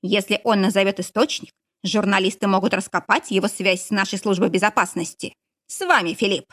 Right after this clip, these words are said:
Нет, это слишком опасная игра. Я не хочу в ней участвовать. Агент, который сообщит мелкие подробности и наведет русских на след. Это все, что мы можем себе позволить, Филипп". "Хорошо, месье",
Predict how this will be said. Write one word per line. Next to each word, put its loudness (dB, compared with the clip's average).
Нет, 0
это 0
слишком -2
опасная 0
игра. -2
Я 0
не 0
хочу -2
в -2
ней 0
участвовать. -4
Агент, 0
который 0
сообщит -2
мелкие 2
подробности 0
и 0
наведет 2
русских -2
на 2
след. -4
Это 0
все, -2
что -4
мы 2
можем 0
себе 0
позволить, 2
Филипп". 0
"Хорошо, 0
месье", -4